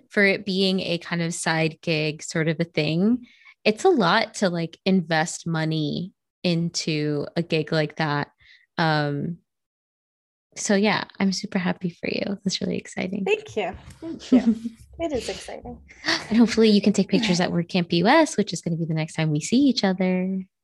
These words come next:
Speaker 2: I am actually on the photography squad for WordCamp U S, although this
Speaker 1: Yay.
Speaker 2: lens will not be coming with me. It's too big and it shoots too far
Speaker 1: Mm.
Speaker 2: away. Um, so it won't be appropriate for this kind of venue, but I will be taking pictures there with my other cameras, my other lenses, and very excited about that.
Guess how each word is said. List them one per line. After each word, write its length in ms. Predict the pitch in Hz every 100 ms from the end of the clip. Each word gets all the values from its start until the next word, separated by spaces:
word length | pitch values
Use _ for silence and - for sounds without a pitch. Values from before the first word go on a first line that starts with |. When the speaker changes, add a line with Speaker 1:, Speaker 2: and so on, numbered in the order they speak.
| _ _ _ -
Speaker 2:
I 60 |
am 200 | 269 277
actually 540 | 262 226 233 - 262 254
on 180 | 214 214
the 60 |
photography 600 | 226 277 311 403 480 311
squad 380 | - 214 170 190
for 120 | -
WordCamp 420 | 196 190 - 190 185
U 60 |
S, 220 | 175 202 - - -
although 220 | 254 269
this 300 | 269 277 320
Speaker 1:
Yay. 40 | 262
Speaker 2:
lens 300 | 285 277 277
will 100 | 226
not 220 | 220 214
be 80 | 214
coming 260 | - 202
with 160 | 190 185
me. 120 | 190
It's 160 | 185 -
too 120 | 294
big 340 | 247 214 196 -
and 180 | 214 -
it 180 | 208 208
shoots 300 | - 220 214
too 180 | - 202
far 180 | 196 196
Speaker 1:
Mm. 40 |
Speaker 2:
away. 320 | 190 190 196 - - - _ -
Um, 280 | 214 190
so 160 | 202 214
it 60 | 196
won't 140 | 226
be 60 | 226
appropriate 480 | 220 202 202 180
for 80 | 196
this 140 | 190 -
kind 160 | 226
of 80 | 185
venue, 260 | 185 214 269
but 180 | 240
I 140 | - 240
will 200 | 247 247
be 100 | 240
taking 260 | 226 220
pictures 360 | 202 185 190 190
there 180 | 175 175
with 80 | 180
my 120 | 180
other 200 | 202 202
cameras, 560 | 202 175 170 180 - - - _ 196
my 120 | 196
other 240 | 226 226
lenses, 500 | 214 190 190 196 208
and 180 | - 190
very 160 | 175 87
excited 320 | - - -
about 220 | 190 -
that. 160 | -